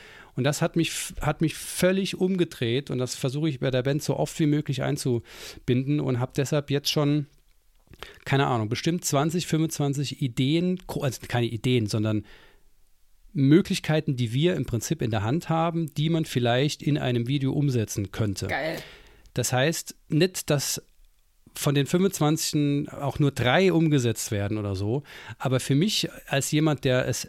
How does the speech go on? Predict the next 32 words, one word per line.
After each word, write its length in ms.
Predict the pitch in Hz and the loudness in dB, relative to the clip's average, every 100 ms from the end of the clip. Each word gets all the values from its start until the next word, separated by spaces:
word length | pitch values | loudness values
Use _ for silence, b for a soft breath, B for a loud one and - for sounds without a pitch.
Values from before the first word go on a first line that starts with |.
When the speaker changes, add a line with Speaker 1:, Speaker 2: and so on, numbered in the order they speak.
| - | -4
Speaker 1:
abgrundtief 720 | - 196 - - 156 - 147 | 0 0 0 0 0 -2 -2
hasst, 240 | 165 156 - | 0 0 0
<laughs> 0 | |
Performance-Videos 800 | 147 - 160 135 - 143 120 - | -2 2 0 2 0 0 0 0
zu 100 | 139 | -2
drehen, 320 | - 92 202 - - B B B 202 185 147 | -4 -4 -4 -6 -20 B B B -6 -4 -2
ist 200 | 156 - | 0 2
das 120 | 165 | 2
schon 160 | 165 143 | 2 2
so 60 | |
Sachen, 180 | 147 143 | 2 2
wo 40 | |
ich 60 | 143 | 2
sage, 220 | 135 127 | 2 2
„Wir 100 | 131 | 0
brauchen 220 | - 160 | 0 0
kein 160 | 175 160 | 0 -2
Performance-Video, 580 | 156 - 156 151 147 135 | -2 0 0 0 0 0
wir 80 | 127 | 0
haben 120 | 123 | -2
das 180 | 123 120 | -2 -2
und 60 | |
das 160 | 107 101 | -4 -4
und 80 | 98 | -4
das 120 | 87 | -6
und 100 | 85 | -6
das 160 | 90 | -10
und 120 | - - | -14 -20
das.“ 100 | - B B B B B | -20 B B B B B
So, 200 | - 123 | -2 -2
und, 340 | 104 131 127 135 | -2 -2 0 0
ähm, 340 | 139 127 127 | 0 0 0